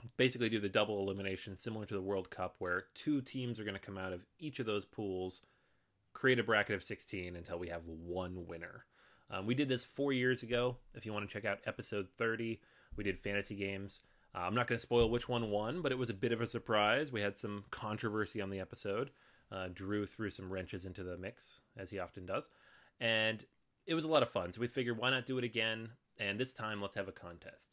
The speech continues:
So if you go to board gamers anonymous dot com, uh, and it should be the second or third item at the top of the page, or you can click the link in the show notes for this episode,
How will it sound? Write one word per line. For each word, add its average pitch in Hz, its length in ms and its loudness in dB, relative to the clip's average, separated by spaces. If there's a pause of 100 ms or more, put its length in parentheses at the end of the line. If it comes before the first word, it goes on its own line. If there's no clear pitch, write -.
So - 420 0
if 117 120 -6
you 135 80 2
go 143 160 2
to 170 80 4
board 135 300 0
gamers 135 240 -2
anonymous 117 340 -2
dot 117 220 -2
com, 95 420 -6 (460)
uh, 98 360 0
and 98 240 -2
it 104 120 -2
should 107 140 -8
be 113 80 -2
the 104 100 -4
second 117 260 -4
or 107 80 -4
third 107 320 0
item 104 240 -2
at 101 80 -8
the - 60 -20
top 101 240 -6
of 95 80 -6
the 95 40 -10
page, 139 480 -2
or 143 120 0
you 131 100 2
can 120 100 -6
click 123 260 -10
the 107 60 -8
link 110 300 -8
in 104 120 -8
the 95 60 -8
show 98 220 -8
notes 95 200 -8
for - 120 -16
this 135 220 -4
episode, 95 520 -4